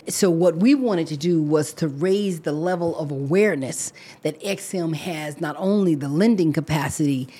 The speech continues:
to do these kinds of transactions, but we wanted to talk more about Ex-Im's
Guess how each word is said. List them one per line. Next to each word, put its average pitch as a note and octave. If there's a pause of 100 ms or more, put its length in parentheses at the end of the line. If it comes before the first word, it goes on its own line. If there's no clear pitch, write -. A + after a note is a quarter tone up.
(260)
to F3
do A3
these D#3
kinds C#3+
of C#3+
transactions, C#3+ (260)
but F3+
we G#3
wanted A#3
to -
talk E3+
more E3+
about D3
Ex-Im's D3